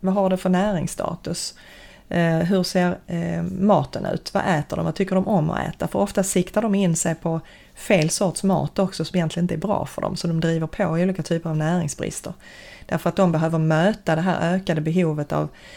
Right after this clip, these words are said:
eh, ehm, att snabbt bilda vissa signalsubstanser. Så att de får liksom ett slags beroendebeteende. Så att man fo-, fokuserar ofta på,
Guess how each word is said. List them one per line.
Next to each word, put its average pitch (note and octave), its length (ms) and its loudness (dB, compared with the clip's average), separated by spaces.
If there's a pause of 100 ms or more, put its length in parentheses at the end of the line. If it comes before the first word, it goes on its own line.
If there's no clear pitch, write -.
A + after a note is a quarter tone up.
(340)
eh, D3+ 380 2
ehm, D3+ 580 0 (380)
att - 140 -4
snabbt - 420 2
bilda F3 360 4
vissa E3+ 200 0
signalsubstanser. - 880 -2 (1300)
Så - 100 -4
att E3+ 60 0
de F3 80 4
får F#3 140 4
liksom E3+ 220 0
ett E3 100 -2
slags - 280 -4
beroendebeteende. D#3+ 960 -2
Så - 100 -4
att - 80 -6
man D#3+ 260 0
fo-, F3+ 340 0
fokuserar F3+ 440 2
ofta E3+ 240 -2
på, D#3+ 220 0